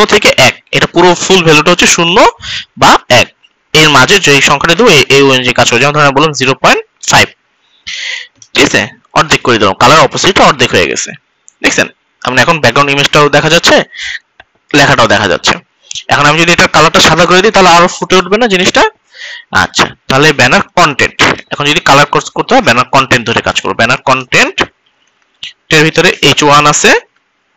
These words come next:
তারপর আছে হচ্ছে পি tag আছে, তারপর একটা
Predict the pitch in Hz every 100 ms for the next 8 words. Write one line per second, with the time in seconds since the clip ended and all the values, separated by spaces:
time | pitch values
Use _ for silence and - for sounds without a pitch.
0 | _ _ _ _ _ _ _ _ _ _
1 | _ _ _ _ - _ - - - -
2 | - - 127 - 143 131 - 143 - -
3 | 143 143 143 - _ _ _ - _ _
4 | - 151 - 147 151 151 226 311 _ _
5 | _ _ _ _ _ _ _ _ _ _
6 | _ - 120 - 123